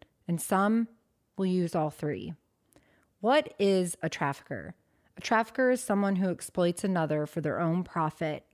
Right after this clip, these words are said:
gained by the forced labor or commercial sex they enforce on their victim. A trafficker will begin to identify the vulnerabilities of their victim,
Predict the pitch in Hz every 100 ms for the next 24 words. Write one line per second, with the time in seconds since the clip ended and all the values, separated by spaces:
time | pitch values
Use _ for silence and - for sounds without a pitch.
0 | _ 190 190 202 214 - 214 220 - 185
1 | 165 160 - - 170 165 175 190 196 _
2 | _ _ _ _ _ - 175 - 170 165
3 | 170 208 196 - 196 175 - - - 165
4 | 165 196 - 180 156 151 - - 160 160
5 | 160 156 147 - 127 - 156 _ _ _
6 | _ _ - 190 226 190 196 - 233 240
7 | 226 190 202 160 160 - 185 175 185 175
8 | - 151 147 165 170 180 208 202 214 185
9 | 165 156 - 170 160 165 170 170 165 -
10 | 139 131 160